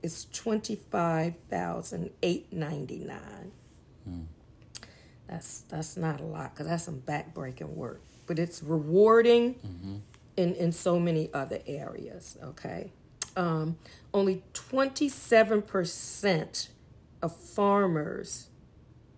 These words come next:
Speaker 1: are female.
Speaker 2: Okay.
Speaker 1: Okay? Uh,
Speaker 2: About how many total farmers are there out there?
Speaker 1: Uh, total farmers, three point four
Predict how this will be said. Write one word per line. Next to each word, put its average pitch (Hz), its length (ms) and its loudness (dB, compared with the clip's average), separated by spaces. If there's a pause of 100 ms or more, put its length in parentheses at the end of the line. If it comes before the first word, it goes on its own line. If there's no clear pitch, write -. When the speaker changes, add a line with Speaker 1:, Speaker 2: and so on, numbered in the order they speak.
(400)
Speaker 1:
are 190 100 4
female. 180 560 0 (720)
Speaker 2:
Okay. 95 280 -12 (640)
Speaker 1:
Okay? 170 440 -2 (920)
Uh, 170 420 2 (400)
Speaker 2:
About 104 220 -4
how 104 180 -4
many 95 180 -6 (520)
total 95 260 -8
farmers 87 460 -8
are 85 180 -12
there 85 100 -14
out 87 120 -16 (100)
there? - 80 -18 (640)
Speaker 1:
Uh, 185 480 6 (100)
total 262 640 2
farmers, 269 1300 4 (440)
three 277 360 4
point 247 500 -2 (220)
four 208 420 6